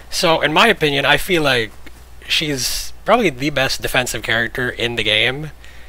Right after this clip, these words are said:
Uh, if she has a life lead, she could essentially just take the match.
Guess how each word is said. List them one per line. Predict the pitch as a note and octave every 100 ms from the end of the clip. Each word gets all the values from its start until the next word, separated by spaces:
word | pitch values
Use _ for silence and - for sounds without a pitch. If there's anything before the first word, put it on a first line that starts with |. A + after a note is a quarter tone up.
| - - - - - -
Uh, | C3+ C3 B2+ B2+ A#2+ A2+ - -
if | C#3+
she | -
has | G3+ E3
a |
life | C#3 C3+ C3 D3
lead, | C#3 B2+ G2
she | - C3
could | C#3+
essentially | B2 B2+ - C3 B2
just | A#2+ A2 - - - -
take | C3+ A#2+ -
the |
match. | G#2 F2 A#2 - - - -